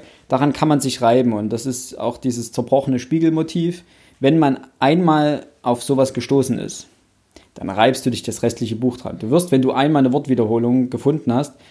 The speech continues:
wirst du das restliche Buch einfach die ganze Zeit gucken und darauf aufmerksam sein, wann mal wieder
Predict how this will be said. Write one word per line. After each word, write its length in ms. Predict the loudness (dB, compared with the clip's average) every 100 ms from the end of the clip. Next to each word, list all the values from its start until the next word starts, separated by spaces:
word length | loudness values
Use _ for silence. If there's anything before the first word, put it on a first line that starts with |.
| _ -2
wirst 180 | -2
du 60 | -2
das 180 | -4 0
restliche 380 | 0 0 -2 0
Buch 260 | 0 -2
einfach 520 | -4 0 0 0 -4
die 120 | -4 -2
ganze 240 | 0 0
Zeit 220 | -4 -4
gucken 280 | -4 -2 -2
und 140 | -2 0
darauf 240 | 0 0
aufmerksam 520 | 0 0 -2 -2 -2
sein, 200 | 0 2
wann 160 | 0 0
mal 200 | -2 -2
wieder 320 | 0 0 0